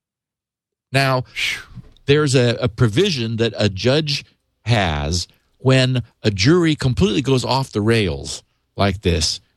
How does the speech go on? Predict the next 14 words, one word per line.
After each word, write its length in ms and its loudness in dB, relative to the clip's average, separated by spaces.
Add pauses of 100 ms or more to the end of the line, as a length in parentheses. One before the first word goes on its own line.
where 340 2
the 140 -4
judge 420 0
can 200 -2
just 240 0
say, 200 2
"Okay, 340 -2
well, 300 0 (1000)
thank 260 0
you 80 2
for 160 2
your 160 4
opinion, 680 0 (200)
you 400 2